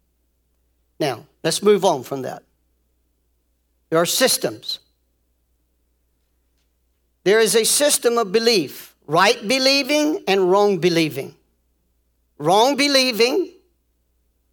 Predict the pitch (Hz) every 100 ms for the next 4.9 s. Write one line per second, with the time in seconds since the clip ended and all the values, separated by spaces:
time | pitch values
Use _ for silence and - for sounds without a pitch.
0 | _ _ _ _ _ _ _ _ _ _
1 | 208 208 214 180 - 214 208 196 175 196
2 | 220 - - - _ _ _ 180 190 196
3 | 165 139 135 139 _ _ _ _ _ _
4 | _ _ _ _ _ - 165 160